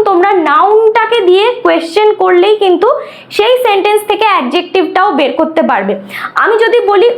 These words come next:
what kind of hunter, হান্টারটা কেমন ছিল, আনসার পাবো হচ্ছে ক্রুয়েল, ক্রুয়েলটা হয়ে যাচ্ছে অ্যাডজেক্টিভ।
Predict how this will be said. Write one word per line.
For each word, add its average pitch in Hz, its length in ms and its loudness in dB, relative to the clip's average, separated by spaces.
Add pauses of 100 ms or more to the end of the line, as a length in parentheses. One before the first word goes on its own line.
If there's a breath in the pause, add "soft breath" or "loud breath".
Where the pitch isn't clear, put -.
(260)
what 392 200 0 (160)
kind 403 300 0
of 403 60 0 (120)
hunter, 311 340 0 (120)
হান্টারটা 427 460 -2 (120)
কেমন 403 260 0 (120)
ছিল, 415 160 2 (720)
আনসার 359 360 0
পাবো 370 240 0
হচ্ছে 381 220 -2 (140)
ক্রুয়েল, 359 300 2 (400 loud breath)
ক্রুয়েলটা 427 480 2
হয়ে 349 200 2
যাচ্ছে 320 240 -2 (100)
অ্যাডজেক্টিভ। 254 580 -2